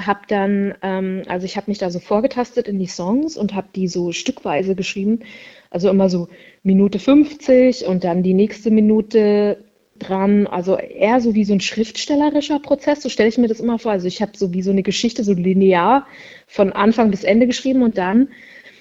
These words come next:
stellenweise hat sich das Instrumentarium dann komplett geändert. Also in der ersten Minute sind zehn Synthesizer und eine Bassline und dann plötzlich in der nächsten sind irgendwie Streicher und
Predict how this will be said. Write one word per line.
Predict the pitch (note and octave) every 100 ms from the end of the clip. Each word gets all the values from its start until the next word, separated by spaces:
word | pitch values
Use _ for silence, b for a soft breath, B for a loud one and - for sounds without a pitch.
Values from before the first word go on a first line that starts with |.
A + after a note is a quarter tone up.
| b G#3+
stellenweise | G#3 G3+ A3+ A3+ G3+ G#3
hat | G#3
sich | G#3+ G3+
das | G#3+
Instrumentarium | A3+ G#3 - G#3 F#3+ - G3+ D#4 B3+ G#3
dann | F3+ F#3
komplett | - F#3 - G3+ A3+
geändert. | - - A#3 G#3 F3+ B3 -
Also | E3+ F#3 F#3
in | F#3+
der | F#3+ -
ersten | F#3 - A3+
Minute | G#3+ A3+ A3+ A#3+ A3+
sind | F#3+ F#3+ F#3+ F#3 - _ _ _ _ _ _ _ _ _
zehn | - G#3 G3+
Synthesizer | G3+ A3 C4+ - A3+ A#3+ B3 B3 A3+
und | G3+
eine | G#3 G3+
Bassline | F#3 G3 A3 - A#3+ A#3+ A#3+ A3+
und | G3+
dann | F#3+ G3
plötzlich | G3 G3 G#3 G#3
in | G#3
der | G3
nächsten | G3 G#3+ - A#3 A3 A3
sind | G3 G3+ G3
irgendwie | - G3 F#3+ F#3+ F#3+
Streicher | F3+ - D#3+ F3+ A#3+ C4 A#3+ A#3+ -
und | G3 F#3+